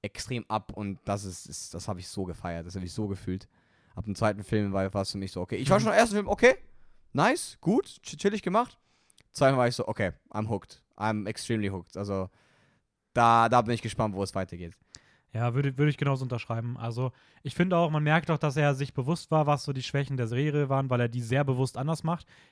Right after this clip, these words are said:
Speaker 2: gerade was die Erzählstruktur angeht und die
Speaker 1: Mhm.
Speaker 2: Hauptfigur. Also es wirkt schon so, als ob er auch wirklich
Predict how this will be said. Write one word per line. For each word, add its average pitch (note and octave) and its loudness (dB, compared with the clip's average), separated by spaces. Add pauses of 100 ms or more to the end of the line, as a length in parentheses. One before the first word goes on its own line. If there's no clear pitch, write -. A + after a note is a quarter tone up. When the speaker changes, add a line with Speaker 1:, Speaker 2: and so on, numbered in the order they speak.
(120)
Speaker 2:
gerade B2 2
was B2 -2
die - -4
Erzählstruktur D3+ -4
angeht D3 -2
und A#2+ -4
die A#2 -2
Speaker 1:
Mhm. G#2+ 0
Speaker 2:
Hauptfigur. E3+ 0 (640)
Also C3 2
es C3+ -6
wirkt D#3 0
schon D#3 2
so, C#3+ 4
als C3+ 2
ob C#3 -6
er C#3+ -2
auch B2+ 0
wirklich C3 -4